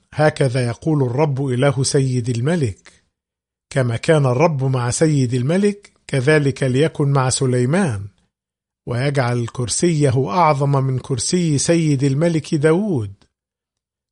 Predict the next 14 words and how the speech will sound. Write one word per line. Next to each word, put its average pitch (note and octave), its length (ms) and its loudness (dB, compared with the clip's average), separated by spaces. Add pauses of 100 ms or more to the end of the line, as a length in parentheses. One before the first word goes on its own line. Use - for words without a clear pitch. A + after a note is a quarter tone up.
(120)
فنزل C3 540 2
صادوق C3+ 520 -4
الكاهن C#3 520 0
وناثان C3 580 0
النبي C3+ 500 0
وبناياه B2+ 760 0
ابن B2+ 260 -2
يهويداع B2+ 760 0
والجلادون B2+ 800 0
والسعاة، C3+ 720 2 (1120)
وأركبوا C#3+ 560 0
سليمان C#3+ 640 2
على C3 260 0
بغلة D3 360 2